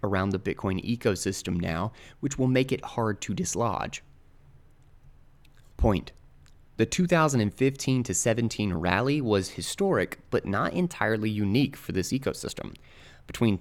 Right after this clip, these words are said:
late two thousand and eleven and April two thousand and thirteen, the Bitcoin price multiplied by one hundred X, and after a six-month correction, it multiplied again by ten X.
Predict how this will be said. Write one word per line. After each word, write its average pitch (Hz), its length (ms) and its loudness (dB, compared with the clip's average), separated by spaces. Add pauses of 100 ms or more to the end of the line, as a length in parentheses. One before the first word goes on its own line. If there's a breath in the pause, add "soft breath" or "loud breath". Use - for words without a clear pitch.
(120)
late 101 220 2
two 104 100 -4
thousand 92 380 2
and 87 100 0
eleven 123 440 2
and - 340 -2
April 135 340 0
two 120 160 -4
thousand 104 320 2
and 87 100 0
thirteen, 95 600 -2 (380 loud breath)
the 107 100 -2
Bitcoin 127 440 0
price 117 320 -2
multiplied 104 600 0
by 101 160 2
one 104 240 0
hundred 98 560 -2
X, - 420 -2 (400 soft breath)
and 101 100 -2
after 110 320 2
a 90 120 2
six-month 143 800 0
correction, 87 640 -2 (160)
it 131 140 0
multiplied 117 640 0
again 120 800 0
by 117 180 -2
ten 151 300 0
X. - 380 -6